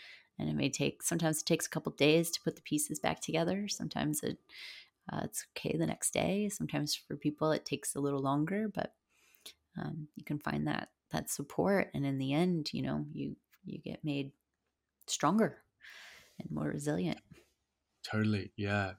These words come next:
Speaker 2: And that's, you know, it's such an important part of the hero's journey. It's called the, um, sometimes it's referred to the dark night of the soul, as I'm, I'm
Speaker 1: Mm.
Speaker 2: sure you've heard of, and, um, or it's also referred to as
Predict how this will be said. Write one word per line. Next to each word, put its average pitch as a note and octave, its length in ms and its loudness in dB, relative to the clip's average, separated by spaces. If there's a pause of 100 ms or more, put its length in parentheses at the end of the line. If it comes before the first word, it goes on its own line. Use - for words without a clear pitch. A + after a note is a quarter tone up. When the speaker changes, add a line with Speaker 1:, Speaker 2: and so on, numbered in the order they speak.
(200)
Speaker 2:
And G#2 120 4
that's, - 340 4 (240)
you G#2+ 80 4
know, G#2 60 6
it's G#2 140 2
such A#2+ 200 6
an A2+ 60 8
important G#2+ 360 4
part G#2 280 4
of G2+ 200 0
the F#2+ 80 -2
hero's G2 360 0
journey. G2+ 420 4 (520)
It's A2 120 -2
called A#2+ 400 4
the, G#2 280 6
um, F#2 340 -6 (480)
sometimes A2 420 6
it's - 160 0
referred G#2 300 -2
to - 80 -6
the G2 100 -4
dark F#2 340 0
night F#2+ 200 0
of F2+ 120 -6
the F2+ 100 -4
soul, F#2+ 500 2 (540)
as G2+ 120 -2
I'm, E3 240 0
I'm D3+ 140 -2
Speaker 1:
Mm. - 20 -2
Speaker 2:
sure - 240 -2
you've - 300 -6
heard F#2+ 80 0
of, F2+ 180 -4
and, F#2+ 240 -4
um, F2+ 400 -6 (1200)
or A2 120 8
it's G2 120 4
also G#2 200 4
referred G2 320 2
to G2+ 80 0
as F#2+ 240 0